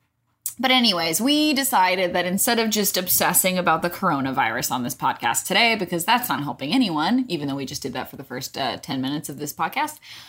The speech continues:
um, we thought we'd just talk about what we're gonna be doing indoors in our latest segment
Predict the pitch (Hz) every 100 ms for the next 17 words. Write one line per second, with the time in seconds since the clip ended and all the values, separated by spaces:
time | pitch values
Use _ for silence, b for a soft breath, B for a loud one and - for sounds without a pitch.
0 | B 196 202 202 - B B - 622 -
1 | 640 605 571 571 - 440 440 508 554 466
2 | 494 349 294 247 277 349 466 523 523 -
3 | 170 135 127 196 349 - _ _ - 226
4 | 220 370 403 466 571 190 156 208 - -
5 | 254 262 277 262 392 277 - 151 135 -
6 | 175 247